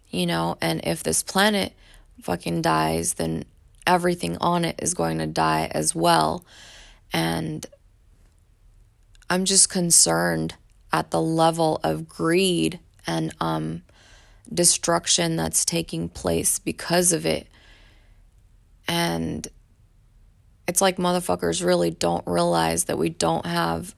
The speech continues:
a planet B to move to. Once everything is dead, it's fucking gone, you know? Um, and some damages are irreparable.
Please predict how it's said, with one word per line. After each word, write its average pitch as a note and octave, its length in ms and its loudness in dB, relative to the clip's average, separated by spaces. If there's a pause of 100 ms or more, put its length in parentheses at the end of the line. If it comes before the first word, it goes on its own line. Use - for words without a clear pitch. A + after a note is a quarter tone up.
(140)
a - 60 0
planet E3 560 -2
B E3+ 500 0
to E3+ 100 -6
move E3 520 -2
to. C#3 280 0 (160)
Once F3 360 0
everything E3+ 500 -2
is D#3+ 220 -4
dead, E3+ 420 2
it's - 140 0
fucking E3 480 -4
gone, E3+ 580 0
you F3 160 -2
know? E3 340 -2 (920)
Um, F3 560 -4
and E3+ 160 0
some F3 300 2
damages E3 600 0
are D#3 220 -2
irreparable. E3 960 -2